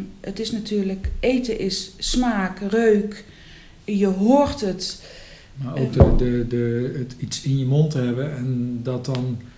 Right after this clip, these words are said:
Speaker 2: ja, niet fijn vinden, zeg maar. En dat, dat zijn wel symptomen die ook wel een beetje bij, eh, het syndroom van Asperger horen, wat hij heeft. En, eh, dat is het autisme waar we het over hebben. En,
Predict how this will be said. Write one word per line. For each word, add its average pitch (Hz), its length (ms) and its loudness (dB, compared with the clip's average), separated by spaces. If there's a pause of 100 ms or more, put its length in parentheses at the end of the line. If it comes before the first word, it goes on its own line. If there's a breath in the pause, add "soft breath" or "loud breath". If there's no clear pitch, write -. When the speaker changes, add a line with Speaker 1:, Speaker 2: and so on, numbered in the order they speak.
(460 loud breath)
Speaker 2:
ja, 120 260 -8
niet 127 160 0
fijn 156 300 4
vinden, 113 340 -2
zeg 113 240 -10
maar. 104 200 -8 (160)
En 127 60 -6
dat, 117 320 -8
dat 135 240 -6
zijn 131 180 -2
wel 127 140 -2
symptomen 139 540 2
die 139 220 -2
ook 151 140 -2
wel 139 160 0
een 139 100 -2
beetje 151 320 0
bij, 131 420 -2
eh, 123 60 -6 (220)
het - 120 -10
syndroom 123 340 -2
van 127 80 -4
Asperger 139 580 -2
horen, 123 320 -4
wat 135 160 -6
hij 120 80 -8
heeft. 120 400 -2 (640 loud breath)
En, 123 260 -2
eh, 117 280 -2
dat 120 100 -2
is - 160 -6
het 147 140 -4
autisme 131 460 0
waar 131 180 2
we 127 60 0
het 123 100 -2
over 127 280 4
hebben. 143 300 0 (920 soft breath)
En, 123 280 -6